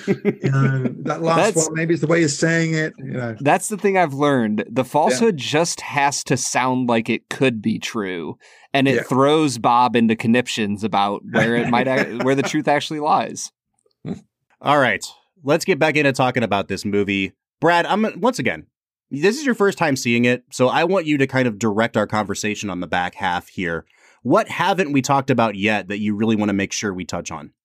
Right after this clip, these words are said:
Speaker 2: Uh, I think two things. I think that I want to talk about the, the-, we, we touched on it very briefly,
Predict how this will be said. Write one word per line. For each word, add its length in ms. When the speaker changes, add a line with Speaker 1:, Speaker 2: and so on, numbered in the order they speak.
Speaker 2:
Uh, 440
I 100
think 240
two 260
things. 480
I 120
think 340
that 120
I 100
want 360
to 140
talk 520
about 440
the, 180
the-, 240
we, 220
we 200
touched 320
on 120
it 140
very 460
briefly, 680